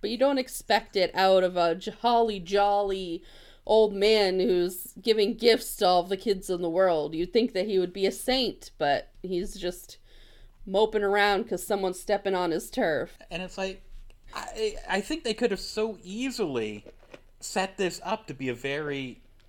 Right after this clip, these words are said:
Speaker 2: I mean, it is a very emotional moment, but I think it would have packed a lot more punch, and we wouldn't be poking so many holes in it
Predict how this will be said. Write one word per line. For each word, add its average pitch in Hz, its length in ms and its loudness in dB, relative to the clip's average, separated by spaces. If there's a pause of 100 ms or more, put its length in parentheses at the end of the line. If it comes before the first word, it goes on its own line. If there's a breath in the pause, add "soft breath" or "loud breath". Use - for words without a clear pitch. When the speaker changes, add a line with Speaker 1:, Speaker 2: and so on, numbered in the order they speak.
(300)
Speaker 2:
I 147 60 -6
mean, 147 160 -2
it 151 100 2
is 226 140 -4
a 175 60 -4
very 131 280 0
emotional 127 400 -2
moment, 151 240 -4
but 127 80 -2
I 120 60 -2
think 214 200 -10
it 165 100 -2
would 147 100 -4
have - 100 -8
packed 147 280 -8
a 120 40 -10
lot 127 240 -2
more 110 160 -6
punch, 151 360 -2
and 117 120 -6
we 135 80 -8
wouldn't 143 220 -8
be 123 80 -12
poking 127 360 -6
so 143 140 -8
many 117 180 -8
holes 190 460 -2
in 104 140 -6
it 95 180 -10